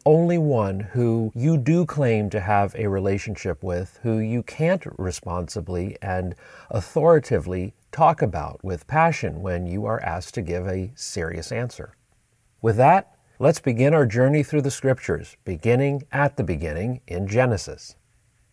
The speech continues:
And let me preface by saying I am going to expand on Genesis considerably more than the remaining sixty-five books.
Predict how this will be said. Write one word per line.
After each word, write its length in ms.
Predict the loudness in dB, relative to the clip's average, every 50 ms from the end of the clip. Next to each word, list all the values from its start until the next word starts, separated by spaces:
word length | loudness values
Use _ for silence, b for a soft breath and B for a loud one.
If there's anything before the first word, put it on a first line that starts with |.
| _ _ _ _ _ _ _ -2
And 140 | 2 4
let 140 | 4 4 4
me 160 | 2 0 -2
preface 640 | -2 -2 2 2 4 4 4 2 2 2 0 0 -6
by 280 | -4 0 2 2 2 2
saying 420 | 0 -2 -2 0 0 0 -2 -2 -4
I 140 | -2 0
am 120 | 0 0 2
going 320 | 2 2 2 2 0 0
to 240 | -2 -2 -2 -2 -2
expand 760 | 0 -2 -4 -4 -6 -6 0 2 2 2 4 2 0 0 -2
on 260 | -4 -4 -4 -4 -4
Genesis 540 | -2 0 0 0 0 -2 -4 -4 -6 -8 -8
considerably 920 | -8 -8 -6 -6 -4 -4 -6 -6 -2 0 2 4 4 2 2 2 2 2
more 400 | 2 2 0 2 4 4 4 4
than 200 | 4 2 0 0
the 80 | 0 0
remaining 540 | 0 0 0 2 2 2 2 2 0 0 -2
sixty-five 760 | -2 -4 -6 -6 -6 -8 -10 -10 -8 -6 -6 -4 -6 -6 -4
books. 340 | -4 -4 -4 -4 -6 -12